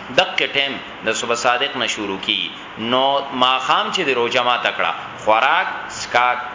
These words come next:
جما، دا ټوله شپه جایز ده، تر دې چې صبح صادق شي. صحابه کرامو چې دا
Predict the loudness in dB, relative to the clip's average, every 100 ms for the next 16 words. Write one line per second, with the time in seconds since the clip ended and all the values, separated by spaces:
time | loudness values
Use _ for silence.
0 | -6 -2 0 0 0 -6 -12 0 2 2
1 | 2 2 2 0 0 0 0 -2 2 2
2 | 2 -6 -12 0 2 2 0 -2 -2 -4
3 | 0 0 2 0 0 -2 -2 -2 -6 -10
4 | -14 -16 -14 -14 -12 2 2 4 2 2
5 | 2 2 2 2 4 2